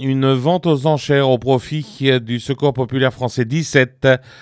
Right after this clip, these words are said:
a lieu aujourd'hui, euh, à quatorze heures à l'Hôtel des Ventes à La Rochelle. Les enchères seront possibles en ligne sur le site interenchères au pluriel point com, mais il sera également possible d'assister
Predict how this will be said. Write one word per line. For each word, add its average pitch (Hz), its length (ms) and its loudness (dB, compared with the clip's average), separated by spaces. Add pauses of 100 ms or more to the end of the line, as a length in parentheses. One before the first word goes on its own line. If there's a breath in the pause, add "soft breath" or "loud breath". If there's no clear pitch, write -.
(240 loud breath)
a 113 160 4
lieu 143 460 4
aujourd'hui, 147 760 4 (180)
euh, 107 300 4
à 98 140 0
quatorze 151 540 2
heures 120 300 6
à 101 120 2
l'Hôtel 151 400 2
des 123 140 4
Ventes 104 300 2
à 135 60 4
La 113 120 6
Rochelle. 104 720 2 (500 loud breath)
Les 110 380 0
enchères 131 380 2
seront 117 320 0
possibles 110 500 -2
en 131 320 2
ligne 185 480 4
sur 127 220 0
le 120 100 2
site 135 420 -4 (560 loud breath)
interenchères 143 1000 2
au 113 100 2
pluriel 101 580 0
point 139 300 2
com, 120 540 0 (400 soft breath)
mais 98 160 -2
il 139 120 -2
sera 139 480 4
également 107 480 0
possible 123 720 0
d'assister 123 680 0